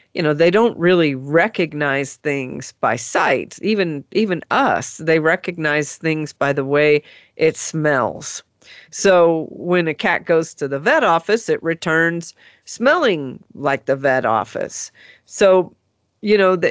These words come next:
cats also create a group smell, which means that they layer scent on top of one another. You know, you've seen 'em rub the corners of the house and rub your legs and things like that. Well, they're putting their scent on you. And if you have a multi-cat household,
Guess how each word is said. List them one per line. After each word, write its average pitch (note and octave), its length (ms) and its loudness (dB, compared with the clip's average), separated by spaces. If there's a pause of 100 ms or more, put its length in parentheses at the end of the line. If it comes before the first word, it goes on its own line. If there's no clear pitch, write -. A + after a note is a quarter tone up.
(120)
cats C4+ 360 -2
also - 360 0
create F3 420 2
a C#3+ 60 0
group E3+ 480 2
smell, C#3+ 580 0
which D3+ 240 -2
means F3 420 0
that D3 240 0
they C#3 380 2 (320)
layer E3+ 580 4
scent C3+ 560 -2
on B2 160 0
top D#3 300 -2
of C#3 80 -6
one C#3 180 -2
another. B2+ 400 0
You D3+ 140 0
know, D3 60 2
you've D#3 220 0
seen D#3+ 220 -2
'em C#3 200 -2
rub D3 240 2
the C3+ 80 -2
corners C#3+ 520 0
of C3+ 80 -2
the A#2+ 120 -2
house C3+ 420 -2
and C#3+ 260 -6
rub C#3 220 2
your C#3 180 0
legs C#3 600 2
and C3 140 -6
things C#3 280 -4
like C3+ 220 0
that. C#3+ 200 0
Well, F3 120 0
they're F3 120 0
putting G3 380 0
their B2+ 140 -4
scent F3+ 360 -2
on C3+ 180 -2
you. B2+ 120 -2
And B2 80 -4
if C#3 140 -6
you - 80 2
have F3+ 120 2
a F3 80 2
multi-cat F3 720 0
household, D#3+ 560 0